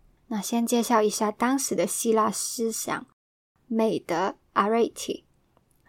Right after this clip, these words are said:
是这样读吗？啊，不要紧了。总之，这一个 arete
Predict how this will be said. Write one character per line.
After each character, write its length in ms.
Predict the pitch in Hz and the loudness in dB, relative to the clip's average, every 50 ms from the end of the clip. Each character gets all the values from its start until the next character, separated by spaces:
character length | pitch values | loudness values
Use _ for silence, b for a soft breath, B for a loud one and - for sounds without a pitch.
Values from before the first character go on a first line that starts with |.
| b b b b - | b b b b -18
是 160 | - - 240 | -16 -14 -10
这 120 | - - | -6 -4
样 220 | 226 220 214 208 202 | -4 -4 -4 -6 -6
读 140 | - 214 202 | -6 -6 -6
吗？ 340 | 214 214 214 208 202 196 - _ _ _ _ _ _ _ _ - | -4 -4 -4 -4 -6 -8 -12 _ _ _ _ _ _ _ _ -12
啊， 180 | 202 - - _ _ _ | -12 -12 -12 _ _ _
不 80 | - 226 | -2 0
要 140 | 214 208 214 | 2 2 0
紧 200 | 208 - 226 - | -2 -4 -8 -8
了。 220 | - - 240 - _ _ _ _ _ _ _ _ _ _ _ _ _ _ _ _ _ _ _ _ _ - | -8 -10 -12 -14 _ _ _ _ _ _ _ _ _ _ _ _ _ _ _ _ _ _ _ _ _ -6
总 160 | - 240 233 | -2 0 4
之， 120 | 220 247 254 | 6 8 8
这 200 | 262 269 277 277 | 8 8 6 6
一 20 | |
个 240 | 269 262 240 233 220 - _ _ - | 6 6 6 4 4 2 _ _ 2
arete 640 | - 226 220 247 285 330 339 - - - - - | 2 4 8 8 8 8 6 4 0 -2 -2 -2